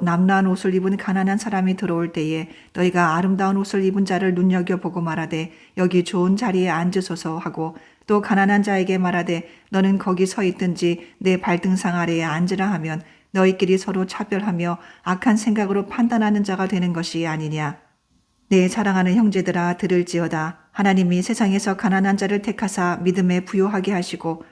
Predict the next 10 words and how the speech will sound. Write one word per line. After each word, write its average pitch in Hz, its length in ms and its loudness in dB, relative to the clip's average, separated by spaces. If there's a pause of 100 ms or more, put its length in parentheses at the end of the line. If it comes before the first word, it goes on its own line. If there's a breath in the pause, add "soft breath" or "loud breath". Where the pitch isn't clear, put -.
(120)
또 190 200 2
자기를 190 400 0
사랑하는 196 420 0
자들에게 190 460 0
약속하신 185 600 -4
나라를 170 360 -2
상속으로 202 520 -2
받게 190 300 -4
하지 180 340 0
아니하셨느냐. 160 840 -2